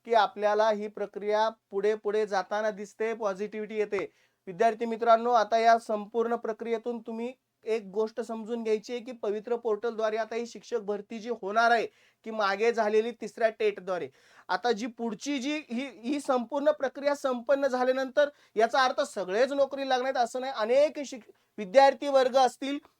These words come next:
की काही थोड्या बहुत मार्कावरून राहिले असतील, काहींची टीईटी नसल्यामुळं त्यांना या प्रक्रियेतून बाहेर पडावं लागलं होतं,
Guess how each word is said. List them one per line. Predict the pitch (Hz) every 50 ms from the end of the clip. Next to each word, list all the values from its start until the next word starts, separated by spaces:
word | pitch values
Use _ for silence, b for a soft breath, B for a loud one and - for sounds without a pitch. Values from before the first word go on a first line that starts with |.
| _ _ _
की | - 285
काही | 226 - 262 220 226 233 277
थोड्या | 269 - 254 240 240 254 285 294
बहुत | 285 277 262 277 302 - -
मार्कावरून | 254 233 220 226 220 262 262 254 262 269 285 262
राहिले | 262 233 233 240 240 254
असतील, | 240 233 _ 277 262 269 269 b b b b -
काहींची | 240 226 233 247 262 247 220 - 285 294 294 330 b b b b -
टीईटी | 208 202 - 285 269 269 269 233 - 311 311
नसल्यामुळं | 277 262 226 208 220 240 262 254 254 - 285 320 339 349 349 349 349 339 339 339
त्यांना | 339 320 294 302 302 302
या | 285 285 285
प्रक्रियेतून | 285 285 269 262 - 262 262 269 240 247 269 262
बाहेर | 240 233 233 240 247 247
पडावं | 233 254 247 240 240 240 240
लागलं | 240 233 226 220 233 233
होतं, | 233 226 226 220 247 247 247